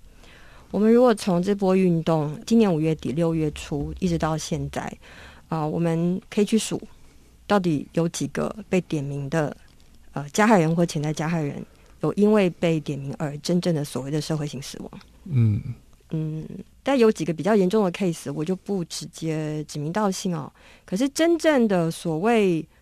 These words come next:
Speaker 1: 退出公共领域生活的人，好像好少好少，一只手就可以数得完哈。
Speaker 2: 是。
Speaker 1: 这个到底，也就是真正的在社会上有，有，有负面评价的人哦。呃，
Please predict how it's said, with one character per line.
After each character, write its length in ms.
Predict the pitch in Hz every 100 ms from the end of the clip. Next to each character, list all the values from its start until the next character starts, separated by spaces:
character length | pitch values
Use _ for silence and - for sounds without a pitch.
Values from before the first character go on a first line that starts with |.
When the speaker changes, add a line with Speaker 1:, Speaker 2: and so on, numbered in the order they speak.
| _ -
Speaker 1:
退 140 | 294
出 160 | 254 240
公 160 | 233
共 160 | 233 190
领 100 | 151
域 120 | 185
生 240 | 190 190
活 100 | 175
的 60 | 156
人， 180 | 147 135 156 - _ _ _
好 180 | -
像 320 | 175 285 240 160 - _ _ _ _ _
好 160 | - 240
少 180 | 240 180
好 160 | 175
少， 200 | 180 160 156 - - -
一 80 | 233
只 120 | 247
手 160 | 247 175
就 80 | 196
可 100 | 175
以 60 |
数 180 | 175 147
得 100 | 147
完 140 | 143 139 147
哈。 140 | 143
Speaker 2:
是。 140 | - 135
Speaker 1:
这 60 |
个 80 | 110
到 200 | 104 202
底， 80 | 170
也 160 | - 160
就 100 | 233
是 80 |
真 220 | 233 285 294
正 160 | 302
的 260 | 233 185 170 - -
在 140 | 214 196
社 180 | 208
会 140 | 196 185
上 200 | 185 170
有， 220 | 143 - -
有， 260 | 180 160 -
有 140 | 165
负 120 | 160
面 220 | 208 170 160
评 200 | 160 143
价 220 | 175 160
的 80 | -
人 140 | - -
哦。 160 | - 202 - - - - - -
呃， 260 | 190 185